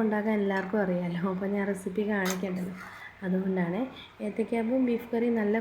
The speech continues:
കോമ്പിനേഷനാണ്. കഴിച്ചിട്ടില്ലാത്തവരൊന്ന് ട്രൈ ചെയ്ത് നോക്കണം കേട്ടോ. ഞങ്ങളുടെ നാട്ടിലൊക്കെ സുപ-, സുലഭമായിട്ട് ഈ ഒരു കോമ്പിനേഷൻ എല്ലാ കടകളിലും കിട്ടുന്നു.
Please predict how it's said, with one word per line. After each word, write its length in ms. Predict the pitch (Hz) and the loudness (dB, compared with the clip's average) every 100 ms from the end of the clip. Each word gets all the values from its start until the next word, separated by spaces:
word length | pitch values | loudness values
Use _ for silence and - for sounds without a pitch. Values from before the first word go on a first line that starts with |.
| 220 | 2
കോമ്പിനേഷനാണ്. 580 | 202 202 208 196 - 185 | 0 2 0 -2 -4 -2
കഴിച്ചിട്ടില്ലാത്തവരൊന്ന് 840 | 202 196 226 220 220 226 220 214 214 | -2 0 0 2 2 0 2 2 0
ട്രൈ 140 | 202 190 | 0 0
ചെയ്ത് 180 | 190 185 180 | 0 0 0
നോക്കണം 280 | 180 175 175 | -2 -4 -4
കേട്ടോ. 160 | 180 180 - - - - | -4 -6 -12 -20 -20 -10
ഞങ്ങളുടെ 260 | 208 196 208 | -4 -2 0
നാട്ടിലൊക്കെ 300 | 214 208 214 220 | 0 0 -2 -2
സുപ-, 280 | 214 190 208 202 | -2 0 -2 0
സുലഭമായിട്ട് 640 | 220 208 214 214 220 220 208 | -2 0 0 2 2 2 0
ഈ 60 | 202 208 | 2 2
ഒരു 160 | 208 208 - - - | 0 -2 -12 -20 -8
കോമ്പിനേഷൻ 580 | 208 190 185 185 185 196 214 - - 202 202 | -2 0 0 0 -2 -4 -6 -8 -14 -4 0
എല്ലാ 220 | 202 254 247 | 2 2 2
കടകളിലും 360 | 196 185 190 190 | 2 2 2 0
കിട്ടുന്നു. 320 | 180 180 202 | -2 -4 -8